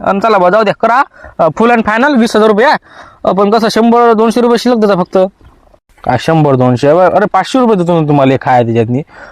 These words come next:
पण कसं, हो, बरोबर लावली की बरं आहे. कसं, तुम्हाला फायदा आणि माया फायदा असं असलं पाहिजे ना. कसं, दुसऱ्याचं नुकसान नाही झालं पाहिजे. हे म्हणणं आहे माय. बरं, एक काम करतो मी आता. माझा एक कूलर राहिला इकाचा. हा, ते आहे पंधरा हजाराचा. हा, बाकीचे दोन कूलर विकले मी.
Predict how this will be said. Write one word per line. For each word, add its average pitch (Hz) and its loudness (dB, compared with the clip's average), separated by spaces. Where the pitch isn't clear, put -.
पण 233 0
कसं, 247 2
हो, 226 2
बरोबर 240 2
लावली 233 2
की 262 0
बरं 262 2
आहे. 208 2
कसं, 226 -2
तुम्हाला 240 0
फायदा 240 2
आणि 269 0
माया 285 2
फायदा 226 2
असं 240 2
असलं 269 0
पाहिजे 262 2
ना. 262 2
कसं, 254 2
दुसऱ्याचं 269 0
नुकसान 269 0
नाही 262 2
झालं 233 2
पाहिजे. 226 0
हे 160 0
म्हणणं 226 2
आहे 196 2
माय. 160 2
बरं, 170 0
एक 208 0
काम 214 2
करतो 208 -2
मी 214 2
आता. 214 2
माझा 202 0
एक 190 -2
कूलर 208 2
राहिला 202 2
इकाचा. 202 0
हा, 143 2
ते 190 0
आहे 190 2
पंधरा 214 0
हजाराचा. 196 0
हा, 233 2
बाकीचे 185 0
दोन 208 2
कूलर 220 2
विकले 277 2
मी. 233 2